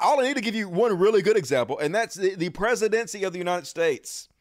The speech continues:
Because of the Electoral College, the system set up to give slave states more power to further disenfranchise, uh, black folks, brown folks, minorities.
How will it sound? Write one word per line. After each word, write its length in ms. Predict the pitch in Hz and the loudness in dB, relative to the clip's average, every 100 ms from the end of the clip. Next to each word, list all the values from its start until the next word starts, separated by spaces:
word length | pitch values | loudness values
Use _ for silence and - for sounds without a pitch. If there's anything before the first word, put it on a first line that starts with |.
| _ _ - | _ _ -4
Because 260 | 160 226 | 0 2
of 120 | 220 | 2
the 100 | 202 | 2
Electoral 520 | 185 165 214 233 254 240 | 2 2 2 2 2 2
College, 540 | 202 214 208 120 104 | 0 2 0 -2 -6
the 140 | 160 160 | -6 -2
system 360 | 240 233 214 | 0 -2 -4
set 260 | - 208 220 | -4 0 2
up 160 | 202 143 | 0 -2
to 80 | |
give 220 | 147 220 233 - - | 0 0 0 -6 -14
slave 640 | - - 202 254 262 202 | -10 -4 2 2 0 -2
states 380 | 220 208 - 175 | 0 2 0 -2
more 260 | 160 233 | 2 2
power 500 | - 202 208 156 85 - _ _ _ _ _ _ _ _ - | 2 2 2 0 -2 -12 _ _ _ _ _ _ _ _ -4
to 180 | 185 | -4
further 540 | 170 208 254 277 226 165 | -2 2 4 4 4 2
disenfranchise, 920 | 175 220 226 185 220 214 208 196 156 | 0 0 -2 -2 0 0 2 2 0
uh, 60 | 160 | 0
black 320 | 147 190 180 | 2 2 0
folks, 280 | 190 190 147 | 0 0 0
brown 280 | 156 185 180 | 0 2 2
folks, 240 | 175 165 | 0 -2
minorities. 800 | 165 156 170 170 131 110 95 - | -4 -2 0 0 0 -6 -8 -14